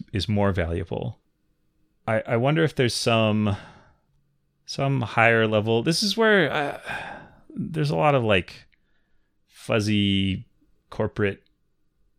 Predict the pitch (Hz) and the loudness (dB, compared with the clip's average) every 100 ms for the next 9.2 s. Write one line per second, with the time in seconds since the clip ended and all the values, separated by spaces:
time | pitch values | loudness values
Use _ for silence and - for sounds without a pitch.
0 | _ 170 - 107 98 101 98 92 90 95 | _ -18 -4 2 4 4 2 2 0 0
1 | 92 92 90 92 - - - 92 - 98 | 2 0 0 -4 -8 -10 -4 -4 -4 -6
2 | 92 - 110 98 110 _ _ _ _ - | -6 -4 -6 -4 -6 _ _ _ _ -2
3 | 113 143 214 233 202 139 - 117 120 123 | 0 2 0 0 0 -2 -2 0 2 2
4 | 110 98 - 104 - 104 95 101 95 - | 0 -2 -2 -2 -2 -4 -2 -4 -4 -2
5 | 98 - - 95 90 - 92 - - _ | -2 -2 -6 -6 -6 -6 -6 -6 -20 _
6 | _ _ _ _ - 117 127 - - 139 | _ _ _ _ -8 -2 -2 -2 2 2
7 | - - 147 156 170 165 160 - - - | 2 -4 2 4 4 2 2 -4 -20 -8
8 | - 117 120 - 101 - 135 127 113 107 | 0 4 4 0 -8 -2 -2 0 2 4
9 | 98 - | 4 0